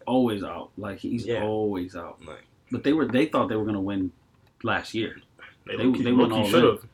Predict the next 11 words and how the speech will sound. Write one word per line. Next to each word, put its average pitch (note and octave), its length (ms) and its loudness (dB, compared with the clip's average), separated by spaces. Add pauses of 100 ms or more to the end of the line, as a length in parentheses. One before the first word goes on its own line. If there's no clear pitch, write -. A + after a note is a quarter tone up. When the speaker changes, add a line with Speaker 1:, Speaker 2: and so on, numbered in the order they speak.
(160)
Speaker 1:
They A2 120 -2
went B2 180 4
all A2 200 -2
in, G2 160 0
yeah. G#2+ 240 -2 (640)
Except F2 440 -8 (520)
he G2 80 -8
got F2+ 160 -6
hurt. A#2+ 240 -4 (160)
Speaker 2:
And G2+ 160 -12
they, G2 180 -8